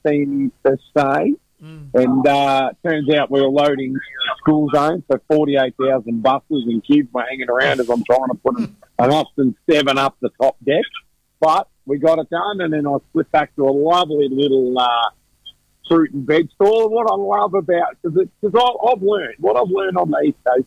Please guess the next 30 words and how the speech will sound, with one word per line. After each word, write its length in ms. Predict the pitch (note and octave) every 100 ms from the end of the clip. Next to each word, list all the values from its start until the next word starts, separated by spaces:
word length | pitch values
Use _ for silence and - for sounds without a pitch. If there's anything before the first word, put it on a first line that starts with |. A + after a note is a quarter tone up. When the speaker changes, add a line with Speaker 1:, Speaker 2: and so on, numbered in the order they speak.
| _
Speaker 1:
is 80 | G2 G#2 _ _ _
when 220 | - E3+ G#3+
you 100 | G#3+
wanna 240 | F#3 D#3+
try 300 | - D#3+ D#3+
and 100 | D3
lose 260 | C#3 C#3+ B2
weight 280 | B2+ B2 B2 -
and, 260 | A2+ A#2 -
and 200 | A#2 G#2+
be 160 | C3+ A2+
good 240 | C3+ C#3+
about 320 | A#2 A2 G2+
it, 100 | G#2+ _ _ _ -
you've 280 | D#3+ F3+
got 220 | - D3+ - -
terrible 440 | D#3 D#3+ C#3 C#3 -
food. 260 | A#2 G#2 D#2 _ _ _ _ _ -
Speaker 2:
<laughs> 420 | - C#3 A#2 A2 F#2 _ _ _ _ _ _ - - -
Speaker 1:
You've 100 | -
got 100 | - -
terrible 420 | - G#3 G#3+ F#3+ -
food 240 | D#3 D3 B2+
options. 540 | C3+ - B2+ A2 B2+ - -
You've 260 | D3+ G3 F#3
got 260 | G3 G3 E3+
nothing. 420 | D#3+ E3+ - B2
If 160 | D3 F3
you 140 | G3
don't, 240 | G3 G#3+